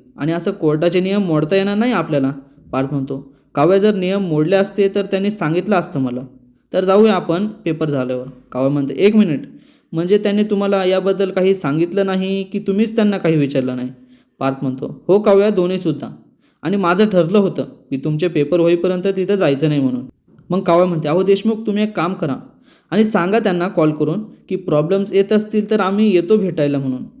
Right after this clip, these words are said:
मग पार्थ तिला विचारतो आणि म्हणतो, "तुम्हाला डिवोर्स हवा आहे का?" आणि प्रेक्षकांनो, हा एपिसोड आणि रिव्ह्यू इथेच संपतो. तुम्हाला काय वाटतं प्रेक्षकांनो, यांचा पुढे जाऊन डिवोर्स होईल का? कमेंट करून नक्की कळवा. आता उद्याच्या भागात आपल्याला पाहायला मिळणार आहे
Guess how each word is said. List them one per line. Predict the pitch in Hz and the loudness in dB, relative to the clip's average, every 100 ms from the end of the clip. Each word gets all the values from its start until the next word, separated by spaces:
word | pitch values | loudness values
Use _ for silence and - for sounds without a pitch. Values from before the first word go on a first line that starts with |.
| _ - | _ -10
मग | 143 | -8
पार्थ | 143 127 131 | -4 -4 -2
तिला | 151 160 | 0 2
विचारतो | 135 143 143 147 | 2 0 -2 -2
आणि | 143 | -2
म्हणतो, | 160 131 131 135 - _ _ _ | -2 -2 -6 -12 -14 _ _ _
"तुम्हाला | 160 180 | -2 0
डिवोर्स | 180 165 180 180 | 2 4 2 2
हवा | 170 185 | 0 2
आहे | 180 | 2
का?" | 180 262 - _ _ - | -2 -6 -10 _ _ -10
आणि | 156 | -8
प्रेक्षकांनो, | 180 180 175 208 214 214 135 - - - | -2 -2 0 0 2 2 -2 -10 -14 -2
हा | 151 | 0
एपिसोड | 170 196 202 196 | 2 0 2 2
आणि | 202 208 | 2 0
रिव्ह्यू | 226 180 220 | 2 2 0
इथेच | 156 147 | -2 -2
संपतो. | - 127 - - _ _ - | -4 -8 -10 -18 _ _ -2
तुम्हाला | 196 233 | 2 2
काय | 226 220 | 4 4
वाटतं | 226 220 | 2 0
प्रेक्षकांनो, | 160 156 156 143 135 131 131 - - | 0 0 0 -2 0 0 0 -6 -10
यांचा | 214 139 170 | -6 -2 -2
पुढे | 156 165 | 2 2
जाऊन | 170 175 180 | 2 0 0
डिवोर्स | 147 151 160 - | 0 0 0 -2
होईल | 160 185 | 0 0
का? | - - - _ - | -2 -12 -20 _ -6
कमेंट | 180 214 214 | 0 2 4
करून | 160 226 | 2 2
नक्की | 202 - 131 | 0 -2 -4
कळवा. | 127 123 117 - - - - | -2 -4 -6 -12 -20 -20 -10
आता | 135 139 | -2 2
उद्याच्या | 131 131 139 | 4 2 0
भागात | 160 175 160 170 | 0 2 2 0
आपल्याला | 147 - 156 | -2 -2 -2
पाहायला | 160 127 131 160 | 0 0 0 2
मिळणार | 175 180 185 | 0 0 0
आहे | 190 | 0